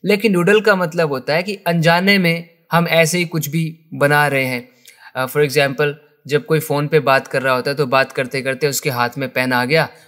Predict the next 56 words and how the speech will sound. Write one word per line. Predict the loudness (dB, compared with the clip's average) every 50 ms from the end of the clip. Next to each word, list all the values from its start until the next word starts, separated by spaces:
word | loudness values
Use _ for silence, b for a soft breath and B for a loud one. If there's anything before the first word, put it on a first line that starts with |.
| b -6
तो | -2
बस | 0 0 2
वो | 2 0
पेपर | 0 0 -2 0 -2 -2
पे | 0 2 2
ऐसे | 2 2 0 -2 -4
ही | -4 -4
कुछ | -6 -8 -10 -8 -6
भी | -4 -4
बनाए | -2 0 0 0 0 0 0
जा | -2 -2 -4 -4
रहा | -4 -6
है, | -6 -8
कुछ | -8 -6 -6 -4 -4 -2
भी | -2 -2
बनाए | 0 0 0 0 -2 -2
जा | -2 -4 -4
रहा | -4 -6 -6
है, | -8 -10
उसका | -12 -12 -10 -4 -4 -4
उसमें | -4 -4 -4 -6 -6 -4
ध्यान | -2 0 0 0 -2
नहीं | -2 -6 -6 -4 -6
है, | -4
ऐसे | -2 0 0 0 -2 -4 -6
ही | -4 -2
थॉटलेसली | -2 -2 -2 -2 -6 -8 -8 -8 -10 -12
कुछ | -10 -10 -10 -10 -8
भी | -10
बना | -8 -6 -6 -6 -6 -6
रहा | -8 -12
है, | -16 -18 b b b b b b
उसको | -6 -4 -2 0 0
डूडल | 2 2 4 4 4 4 4
करना | 2 -2 -2 -2 -6
कहते | -6 -10 -14 -18 -18 -20
हैं। | -20 -20 -16 -8 -8 -8 -8 _ _ _ _ _ _ _ 0 2
Who | 4 4 4
has | 4 2 2 0
put | 0 2 2 2
graffiti | 2 2 0 0 0 2 2 0 2 2 0 -2 -2 -2
on | -2 0 2
the | 2 2 4
wall? | 4 4 4 2 0 -4 -8 -16 _ -6 -4
ये | -2
ग्राफिटी | 0 2 0 0 0 0 -2 -2 -4 -6
किसने | -8 -6 -4 -2 0 2 2 2 4
दीवार | 4 4 4 4 2 2
पे | 0 -2 -4
बना | -4 -2 -4 -4 -6
दी? | -8 -12 -20 -20 _ _ _ _ _ _ -4
तो | -4 -4
फ्रेंड्स, | -2 0 0 0 -2 -2 -4 -4
जो | -2 -2 -2 -2 -4 -6 -6
दीवार | -2 -2 2 4 4 4 2 2
पे | 0 0 0